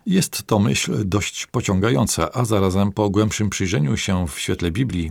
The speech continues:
okazuje się całkowicie błędna. Biblia mówi, że niewielu będzie zbawionych. Mówi o potrzebie podjęcia starań, by wejść przez wąską bramę.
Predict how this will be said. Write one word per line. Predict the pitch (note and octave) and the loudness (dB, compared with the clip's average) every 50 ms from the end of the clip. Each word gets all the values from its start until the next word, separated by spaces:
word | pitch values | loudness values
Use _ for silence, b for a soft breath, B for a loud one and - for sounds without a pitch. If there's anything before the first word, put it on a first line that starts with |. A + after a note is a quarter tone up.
| - - | -6 -6
okazuje | - C#3+ B2 - A#2+ - C3+ D3+ D3 B2+ A2 | -6 -4 0 0 0 2 2 2 2 2 0
się | - B2 A2+ G2+ | 0 0 0 0
całkowicie | F#2+ - A#2+ G#2 F2+ - F#2 D2 D#2 - - F2+ | 0 0 0 0 0 0 -2 -2 -2 -2 -2 -2
błędna. | G2 G#2+ G#2+ E2+ D2+ D2 C#2+ C#2+ - - D2+ - _ _ _ _ _ _ _ B B B B B B B B - | 2 4 4 4 4 2 0 -2 -4 -6 -8 -16 _ _ _ _ _ _ _ B B B B B B B B -4
Biblia | G#2+ C3 E3 D3+ A#2+ F#2+ | 0 2 4 4 4 4
mówi, | G#2 C3+ C#3 B2+ B2+ A#2+ A2+ | 4 2 0 0 -2 -2 -2
że | F#2+ A#2 A#2 G#2+ | 0 0 2 2
niewielu | A2+ B2 A#2 C#3 C#3+ A2 F#2 D#2+ | 2 2 4 4 4 4 4 4
będzie | D2 D#2 C#2+ C#2 D2 D2 | 2 2 0 0 0 -2
zbawionych. | D2 D#2 F2+ F#2 G2 A#2 G2 D#2+ C#2+ - - - - - - _ _ _ _ B B B B B B | 0 2 0 2 4 4 2 2 0 -2 -6 -12 -18 -20 -20 _ _ _ _ B B B B B B
Mówi | - A2 G#2 F#2 F#2+ - | 0 2 2 2 0 -2
o | - A2 | -4 -4
potrzebie | - - F#2 - - - A#2+ G#2 A#2 F#2 | -4 -4 -4 -2 -2 -2 0 0 0 0
podjęcia | - F#2+ F2+ E2+ G2+ F#2+ F#2 - F2+ | 0 -2 0 2 2 0 2 0 -2
starań, | D2+ - - C3 C3+ G#2+ F#2 F2 F2 F2+ - | -4 -2 -2 0 0 2 2 0 -2 -2 -4
by | A2 F#2+ A2 G#2+ | -2 0 0 0
wejść | F#2 - - E3+ D3 - - - - - | 0 0 0 0 0 -4 -6 -8 -10 -10
przez | - - - A2 F2 E2+ | -8 -4 -2 -2 -2 0
wąską | E2 E2+ D#2+ - - - F2+ G2 | 0 -2 -2 -2 -2 -2 -2 0
bramę. | A2+ A2+ G#2+ D#2+ D2 C#2+ C2+ C2 | 2 2 2 2 0 -2 -6 -10